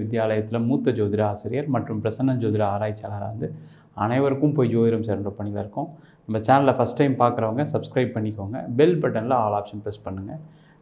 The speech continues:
நம்ம இன்னைக்கு ரிஷப ராசி அன்பர்களுக்கு கடைசி எழுபத்தைந்து நாட்கள்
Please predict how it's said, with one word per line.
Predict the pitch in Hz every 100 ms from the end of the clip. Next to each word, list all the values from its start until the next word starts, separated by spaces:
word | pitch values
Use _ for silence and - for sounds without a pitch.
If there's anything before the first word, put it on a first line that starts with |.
| -
நம்ம | 117 156
இன்னைக்கு | 123 - 80 -
ரிஷப | 127 127 180 160 156
ராசி | 127 120 123 -
அன்பர்களுக்கு | - 113 113 107 101 104 - 104 - _ _
கடைசி | - 123 131 170 175 165 - 123 -
எழுபத்தைந்து | 123 123 123 - 110 107 107
நாட்கள் | 110 110 151